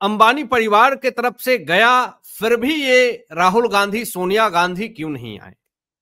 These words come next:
अब सवाल इस पे उत-, बहुत सारे उत्पन्न हो रहा, बहुत सारे लोगों ने बहुत तरह की बातें कही। लालू प्रसाद यादव आए, उद्धव ठाकरे आए, अखिलेश यादव आए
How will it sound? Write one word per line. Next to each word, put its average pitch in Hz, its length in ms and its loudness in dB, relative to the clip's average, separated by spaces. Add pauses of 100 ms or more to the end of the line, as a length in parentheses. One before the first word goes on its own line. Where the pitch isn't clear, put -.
अब 135 80 -20
सवाल 165 360 -2
इस 160 120 -12
पे 208 140 -8
उत-, 170 220 -8 (600)
बहुत 165 240 -12
सारे 180 200 -8
उत्पन्न 185 340 -8
हो 180 80 -4
रहा, 175 160 -6 (240)
बहुत 175 180 0
सारे 180 160 0
लोगों 170 220 -4
ने 170 120 -2
बहुत 170 380 -8
तरह 180 140 -2
की 190 140 -10
बातें 160 340 -4
कही। 175 340 -8 (840)
लालू 160 280 2
प्रसाद 185 400 -2
यादव 170 360 4
आए, 175 240 2
उद्धव 180 380 2
ठाकरे 190 460 -2
आए, 175 220 2
अखिलेश 180 600 -2
यादव 143 360 0
आए 165 400 -2